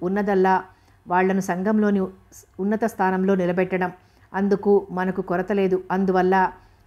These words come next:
"నా బంగారు, లేనిపోని ఆలోచనలతో మనసు పాడు చేసుకోకు, నా మూడ్ చెడగొట్టబోకు" అనేవాడు. ఇంకేమనగలదు? మింగేసేది. పిల్లల్ని గురించి అతనితో చెప్పటానికి జానకికి పెద్దగా సమస్య అంటూ లేవు గాని, ఈ మధ్య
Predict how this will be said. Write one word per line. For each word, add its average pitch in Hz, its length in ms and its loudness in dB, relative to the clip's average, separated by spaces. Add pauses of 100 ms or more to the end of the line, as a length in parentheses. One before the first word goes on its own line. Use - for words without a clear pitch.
(100)
"నా 175 100 -2
బంగారు, 185 580 2 (160)
లేనిపోని 220 480 0
ఆలోచనలతో 185 600 -2
మనసు 185 300 -4
పాడు 180 300 -2
చేసుకోకు, 185 520 -2 (380)
నా 190 160 0
మూడ్ 208 340 2
చెడగొట్టబోకు" 185 680 0
అనేవాడు. 180 460 0 (420)
ఇంకేమనగలదు? 196 880 0 (200)
మింగేసేది. 185 720 2 (1400)
పిల్లల్ని 254 320 4
గురించి 202 340 2
అతనితో 196 300 -2
చెప్పటానికి 190 720 -2
జానకికి 190 480 0
పెద్దగా 185 480 0
సమస్య 196 440 -4
అంటూ 190 220 -2
లేవు 185 280 2
గాని, 190 380 -2 (380)
ఈ 196 120 2
మధ్య 190 480 2